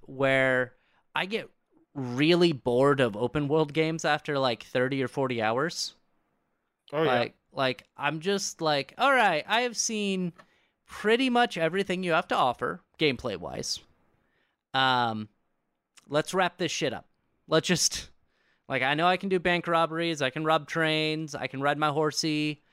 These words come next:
Speaker 1: Um, I, I gotcha. I, I got the feeling for the game. I know what's going on."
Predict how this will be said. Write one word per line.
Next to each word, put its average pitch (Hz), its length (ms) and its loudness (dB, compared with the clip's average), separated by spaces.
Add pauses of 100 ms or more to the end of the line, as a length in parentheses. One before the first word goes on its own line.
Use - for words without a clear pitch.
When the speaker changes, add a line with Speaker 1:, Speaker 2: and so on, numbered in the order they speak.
(400)
Speaker 1:
Um, 127 560 0 (1300)
I, 156 260 0
I - 20 2
gotcha. 151 500 0
I, 151 200 0
I 156 40 0
got 180 280 -2
the 214 80 -4
feeling 208 340 -2
for 208 120 -2
the 202 100 -2
game. 180 240 2
I 175 80 2
know 160 160 4
what's 190 200 2
going 208 260 0
on." 170 300 0